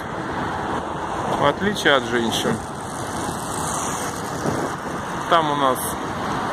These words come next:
остановка "Чайка", был когда-то магазин "Чайка" такой. Это общежитие пединститута.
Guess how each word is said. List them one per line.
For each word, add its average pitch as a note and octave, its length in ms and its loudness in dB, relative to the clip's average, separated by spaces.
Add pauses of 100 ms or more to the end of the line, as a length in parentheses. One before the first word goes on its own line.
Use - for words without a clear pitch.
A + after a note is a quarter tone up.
(800)
остановка C3+ 580 2
"Чайка", G3+ 480 4
был F3 280 -4
когда-то D3+ 380 -4
магазин D3 500 0
"Чайка" C3+ 380 -2
такой. B2+ 560 -2 (560)
Это B2 220 -10 (320)
общежитие C3+ 640 -4
пединститута. C3+ 1000 -2